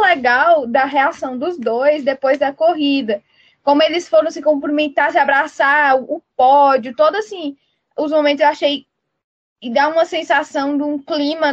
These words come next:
assim, na Ferrari que tá tudo muito bom. Tá tudo encaixando muito bem. Inclusive a relação deles, porque, por exemplo, quando o Charlinho tava com,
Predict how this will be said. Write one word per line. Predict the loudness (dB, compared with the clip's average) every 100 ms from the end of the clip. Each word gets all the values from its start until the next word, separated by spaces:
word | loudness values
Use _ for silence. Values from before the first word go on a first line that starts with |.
| -2
assim, | -8 -4
na | -2 0
Ferrari | 2 2 0 -2
que | -6
tá | -4 -4 -4
tudo | -16 -10 -6
muito | -6 -6 -8 -8
bom. | -6 -6 -8 _ _ _
Tá | -2
tudo | -2 -6
encaixando | -6 -4 -4 -4 -4 -2
muito | -2 -2 -4 -2
bem. | -2 -2 -8 _ _
Inclusive | -4 -2 -2 0
a | 0
relação | 2 2 0 -2
deles, | 0 -2 -4
porque, | -4 -2
por | 0 2
exemplo, | 2 0 -6
quando | -8 -6 -4 -4 -4
o | -6 -6 -6
Charlinho | -2 -2 -2 -4 -2
tava | -2 -2 -6
com, | -4 -4 -6